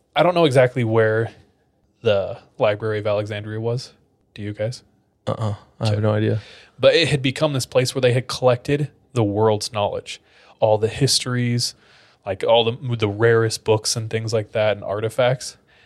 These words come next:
Speaker 1: And then in some war, some asshole burnt it
Speaker 2: Yeah.
Speaker 1: all to the ground. <laughs>
Speaker 2: Yeah. No, I also heard that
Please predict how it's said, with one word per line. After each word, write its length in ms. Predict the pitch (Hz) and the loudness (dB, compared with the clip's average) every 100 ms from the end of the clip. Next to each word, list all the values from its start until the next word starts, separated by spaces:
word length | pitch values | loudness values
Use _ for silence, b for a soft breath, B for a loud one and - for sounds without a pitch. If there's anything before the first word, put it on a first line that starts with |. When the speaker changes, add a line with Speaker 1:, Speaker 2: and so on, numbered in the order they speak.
| b | b
Speaker 1:
And 140 | 123 107 | -4 -4
then 100 | 107 | -6
in 160 | 117 | -6
some 240 | 110 120 107 | -4 -4 -4
war, 240 | 104 104 | -4 -4
some 180 | - 107 | -4 -6
asshole 320 | 104 107 110 | -8 -6 -6
burnt 320 | 101 98 104 | -6 -8 -6
it 200 | 117 113 _ _ | -6 -6 _ _
Speaker 2:
Yeah. 100 | 117 | 0
Speaker 1:
all 180 | - 107 | 0 -4
to 100 | - | -8
the 80 | 120 | -8
ground. 280 | 117 139 - | -4 -2 -2
<laughs> 40 | |
Speaker 2:
Yeah. 180 | - 113 107 B B | 0 0 0 B B
No, 180 | 139 127 | 0 2
I 420 | 131 123 123 117 - | 4 4 4 0 -6
also 300 | - 135 - | 2 2 4
heard 260 | 117 117 120 | 2 4 4
that 320 | 110 101 - | 4 4 0